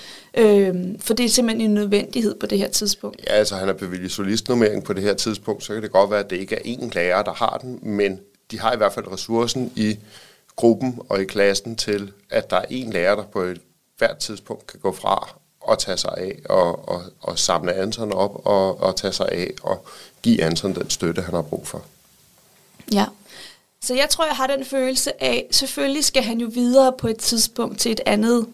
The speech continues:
Speaker 1: øhm, til en anden skole. Han kan jo ikke blive der, hvor han går til evig tid. Men jeg vil bare sådan ønske, at, at han var færdig med skolen på den måde, at vi havde ro i maven omkring, nu er han klar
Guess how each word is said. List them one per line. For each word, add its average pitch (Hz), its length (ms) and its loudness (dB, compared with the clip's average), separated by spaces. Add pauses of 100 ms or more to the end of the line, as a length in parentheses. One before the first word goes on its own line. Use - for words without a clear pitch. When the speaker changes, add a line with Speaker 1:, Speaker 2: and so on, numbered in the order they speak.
(140)
Speaker 1:
øhm, 190 640 4 (220)
til 240 100 2
en 240 60 2
anden 233 180 2
skole. 214 360 2
Han 226 120 2
kan 240 100 4
jo - 20 6
ikke 294 160 0
blive 240 440 8 (240)
der, 240 140 6
hvor 214 180 4
han 233 160 -2
går 208 420 2
til 214 220 2
evig 214 140 -4
tid. 208 240 2 (720)
Men 262 220 2
jeg 240 220 6
vil 262 180 0
bare 233 280 -2
sådan 254 320 0
ønske, 254 600 4
at, 214 120 -4 (180)
at 214 220 -2
han 214 240 -6
var 202 200 -2
færdig 269 560 0
med 247 120 -6
skolen 226 480 -2
på 240 60 -8
den 254 360 4
måde, 226 360 0
at 208 120 2
vi 240 120 2
havde 240 200 0
ro 240 320 2
i 247 80 2
maven 220 380 4
omkring, 220 400 2 (320)
nu 254 200 4
er 208 160 4
han 269 180 -4
klar 190 380 0